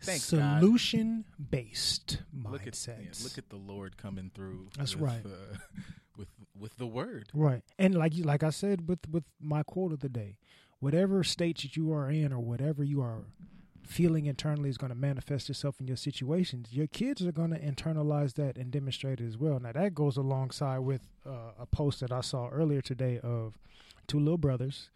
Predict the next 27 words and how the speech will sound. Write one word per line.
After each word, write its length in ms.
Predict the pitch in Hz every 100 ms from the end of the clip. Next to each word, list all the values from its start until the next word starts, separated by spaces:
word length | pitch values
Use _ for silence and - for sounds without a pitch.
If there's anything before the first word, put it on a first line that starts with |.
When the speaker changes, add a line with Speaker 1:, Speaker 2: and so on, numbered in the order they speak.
| _ - _
Speaker 2:
I 40 | 127
think 220 | 131 123
one 280 | 120 127 131
was 180 | 123 -
four 420 | - 127 123 123
and 160 | 113 117
one 180 | 120
was, 160 | 117 107
like, 220 | 113 113
six 480 | - - 143 - -
or 80 | 113
something 320 | 110 107 120
Speaker 1:
Mm. 60 | 117
Speaker 2:
like 180 | 117
that. 240 | - 113 107 - - - -
And 120 | 139
the 40 | 123
four-year-old 540 | - 147 139 127 123
was 120 | 127
about 220 | 110 127 127
to 80 |
have, 260 | 117 127 120 113 135
you 60 |
know, 160 | 120 110
he's 120 | 147
about 220 | 139
to 40 | 135